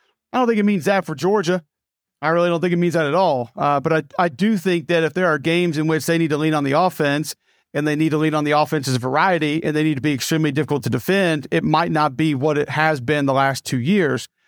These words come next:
uh, especially this year. You guys, if you go back and listen to that episode on going into the national championship game, we talked about the difficulties for T C U are going to be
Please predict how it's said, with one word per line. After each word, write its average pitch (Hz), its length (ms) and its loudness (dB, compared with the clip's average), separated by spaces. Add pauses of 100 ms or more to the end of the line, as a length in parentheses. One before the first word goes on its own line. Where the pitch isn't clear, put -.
(200)
uh, 143 160 2
especially 190 460 0
this 165 280 0
year. 147 100 0
You 156 100 -4
guys, 160 340 2
if - 100 -14
you 151 60 -8
go - 140 -2
back 160 260 2
and 147 140 -4
listen 151 320 0
to 151 100 -2
that 147 180 2
episode 147 500 0
on 135 260 0 (380)
going 165 200 0
into 156 160 2
the 147 120 0
national 151 340 0
championship 165 640 0
game, 143 260 0
we 160 80 0
talked 180 320 0
about 135 260 0
the - 60 -6
difficulties 170 800 -2
for 147 220 0
T 165 180 0
C 151 160 -2
U 175 220 2
are 147 80 0
going 151 180 0
to 139 80 -2
be 147 240 -2